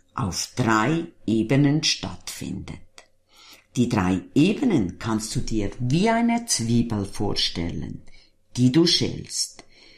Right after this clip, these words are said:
Du kommst erst auf den Kern, wenn du Schicht für Schicht bearbeitest. Die erste Schicht ist die Veränderung deiner Ziele,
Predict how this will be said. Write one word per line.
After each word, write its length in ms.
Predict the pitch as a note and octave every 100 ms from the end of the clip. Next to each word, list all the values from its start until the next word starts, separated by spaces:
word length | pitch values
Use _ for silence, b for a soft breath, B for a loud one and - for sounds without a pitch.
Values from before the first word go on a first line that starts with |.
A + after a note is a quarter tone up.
| b b b b _ -
Du 100 | B2+
kommst 600 | - C3+ D3 D4 - -
erst 340 | - - B2+
auf 220 | - G#2
den 280 | - G2 -
Kern, 580 | - F2 D#2 - G#1+ - _ -
wenn 220 | F2+ F#2+
du 140 | F2+
Schicht 680 | - - E3 - - - -
für 260 | - - -
Schicht 640 | - - A#2+ B2 - - - -
bearbeitest. 1500 | G#3 - - B2+ A2+ F#2 - F2+ E2+ - - F2 - - - - _ B B B B B B B - -
Die 160 | F2 -
erste 480 | C#3 F3+ - - D4
Schicht 640 | - A2+ - - - - -
ist 260 | A#2 A#2+ -
die 60 | B2+
Veränderung 840 | A#2+ G#2+ A#2+ F3 G#3 A3 A3+ A3+
deiner 420 | F#3 F3 F#3+ G3 -
Ziele, 560 | - F#2 D#2+ - -